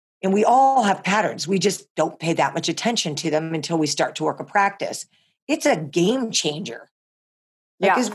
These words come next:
Speaker 1: once you can identify, like, pick any subject, a simple one, food. If you go, "Every time I get stressed out, I stop eating," or, "Every time I get stressed out, I look for those pretzels in the line because I know they're gonna be there."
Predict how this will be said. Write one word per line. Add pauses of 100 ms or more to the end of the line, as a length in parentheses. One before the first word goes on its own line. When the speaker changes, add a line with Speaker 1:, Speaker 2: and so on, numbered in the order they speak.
Speaker 1:
once
you
can
identify,
like, (1700)
pick
any
subject,
a
simple
one,
food. (300)
If
you
go,
"Every
time
I
get
stressed
out,
I
stop
eating," (260)
or,
"Every
time
I
get
stressed
out,
I
look
for
those
pretzels
in
the (120)
line
because
I
know
they're
gonna
be
there."